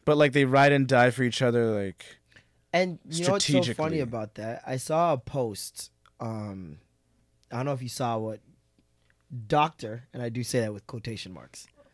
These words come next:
Speaker 1: Umar.
Speaker 2: Doctor Umar Johnson
Speaker 1: This nigga.
Speaker 2: had to say about interracial dating
Speaker 1: King
Speaker 2: and
Speaker 1: Tep.
Speaker 2: whatnot. King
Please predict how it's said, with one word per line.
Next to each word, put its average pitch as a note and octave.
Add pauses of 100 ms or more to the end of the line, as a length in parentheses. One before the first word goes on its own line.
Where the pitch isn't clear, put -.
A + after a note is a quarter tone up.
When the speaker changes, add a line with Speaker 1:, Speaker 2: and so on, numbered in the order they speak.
Speaker 1:
Umar. A2+ (140)
Speaker 2:
Doctor E3
Umar C3+
Johnson A2+
Speaker 1:
This G#2+
nigga. G#2+ (560)
Speaker 2:
had B2
to B2
say B2+
about A2+
interracial B2
dating A2+
Speaker 1:
King D3+
Speaker 2:
and C#3
Speaker 1:
Tep. D#3
Speaker 2:
whatnot. G#2+ (840)
King G3